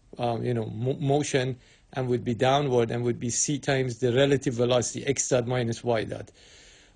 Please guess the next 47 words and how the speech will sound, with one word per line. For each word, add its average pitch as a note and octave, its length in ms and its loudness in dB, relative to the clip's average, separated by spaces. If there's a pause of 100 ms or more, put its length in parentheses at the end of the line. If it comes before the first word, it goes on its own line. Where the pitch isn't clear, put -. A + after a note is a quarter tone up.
Okay, D#3 360 4 (120)
uh, D3 280 6
and D3+ 160 0
forget F#3+ 260 4
about F3+ 240 4
the D3 80 2
base C#3 340 4
right C3+ 220 2
now, C3 320 0 (240)
the D3 100 -8
free C3+ 180 0
body B2+ 220 4
diagram B2 360 2
of A#2+ 60 -4
the A#2 80 -2
base. A#2+ 260 0
I C3 120 0
just C3+ 300 -2
drew C#3+ 200 0
that B2 220 2
so B2+ 140 -4
that A#2 200 -2
you A#2+ 120 -6
see B2 180 -8
later B2+ 320 2
on A#2+ 140 -2
we'll A2+ 120 -4
talk A#2 260 -4
about, A2+ 300 -6 (360)
uh, A2+ 340 -4
force B2 240 0
transmissibility. A2 920 -8 (760)
Anyways, F3+ 400 6 (420)
uh, D#3+ 300 6
F F#3+ 180 6
equal G#3 340 6
M F3+ 240 6
A. E3+ 380 6 (500)
So - 180 0
you C#3+ 140 4
see D#3+ 220 0
that C#3+ 320 6
these C#3+ 300 -2
two D#3 160 -2
forces C#3 400 2
are B2+ 120 4
negative C#3+ 800 0